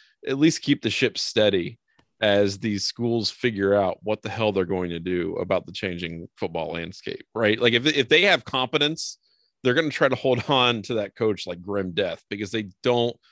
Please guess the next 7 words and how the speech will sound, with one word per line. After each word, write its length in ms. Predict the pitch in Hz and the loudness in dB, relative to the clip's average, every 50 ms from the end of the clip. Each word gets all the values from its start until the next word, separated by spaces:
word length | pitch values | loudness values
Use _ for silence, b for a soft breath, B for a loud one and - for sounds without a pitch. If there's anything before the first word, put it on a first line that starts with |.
| b b b - | b b b -12
want 380 | - 107 110 110 110 - - - | -4 -2 0 0 -2 -4 -8 -14
to 100 | - 104 | -10 -8
screw 500 | - - - - - 123 120 110 107 110 | -8 -8 -8 -8 -6 -2 0 2 4 4
up 260 | 110 107 98 95 _ _ _ _ _ _ _ _ | 4 4 2 0 _ _ _ _ _ _ _ _
something 460 | - - - 113 101 92 107 98 98 92 | -12 -6 -4 -4 -4 -2 -4 -4 -4 -4
that's 200 | 90 85 - 104 | -6 -8 -10 -14
working. 640 | 92 87 98 101 90 - - 87 - - - 110 | -8 -4 -2 -2 -2 -4 -8 -14 -14 -14 -16 -18